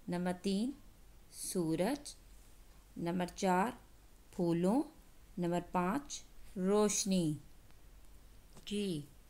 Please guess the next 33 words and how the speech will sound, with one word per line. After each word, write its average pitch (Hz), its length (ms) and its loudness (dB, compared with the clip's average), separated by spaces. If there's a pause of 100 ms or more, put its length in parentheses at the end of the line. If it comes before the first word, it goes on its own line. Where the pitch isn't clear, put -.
(200)
अब 190 220 2
आप 190 180 0
अपनी 196 340 -2 (120)
उर्दू 180 220 0
अदब 190 180 0
की 214 200 -6
कॉपी 175 300 -2
निकालें। 226 460 0 (280)
सबसे 185 220 -2
पहले 196 360 0
तारीख 170 440 0
लिखें, 226 340 -2
बुध, 175 300 0 (520)
कोमा, 180 420 2 (240)
चौदह 170 320 0
अप्रैल, 180 600 -2 (260)
कोमा, 175 460 0 (100)
दो 165 280 -2
हज़ार 170 420 0
इक्कीस, 240 500 -4
फुल 170 260 -6
स्टॉप, 226 500 -2 (180)
जमात 165 380 0
का 185 200 0
काम। 226 280 0 (720)
उन्वान 190 380 4
आपने 170 300 0
लिखना 185 300 -2
है 226 180 -2 (120)
इमला 175 420 0
प्लस 175 460 0 (140)
जब 170 380 0
भी 254 200 0